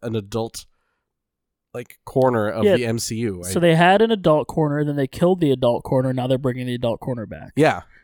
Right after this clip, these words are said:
Speaker 1: And the, and
Speaker 2: Do you guys remember that time where it had just been taken off Netflix and then it just didn't exist?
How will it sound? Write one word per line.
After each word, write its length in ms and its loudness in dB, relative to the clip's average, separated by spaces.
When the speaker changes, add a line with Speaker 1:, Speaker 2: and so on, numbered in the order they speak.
Speaker 1:
And 100 -8
the, 200 -4
and 220 -8
Speaker 2:
Do 80 4
you 100 6
guys 140 4
remember 320 2
that 200 4
time 360 4
where 300 4
it 140 4
had 100 2
just 220 0
been 160 -2
taken 300 0
off 160 0
Netflix 480 -2
and 80 -6
then 80 0
it 80 0
just 200 -4
didn't 200 -2
exist? 500 -8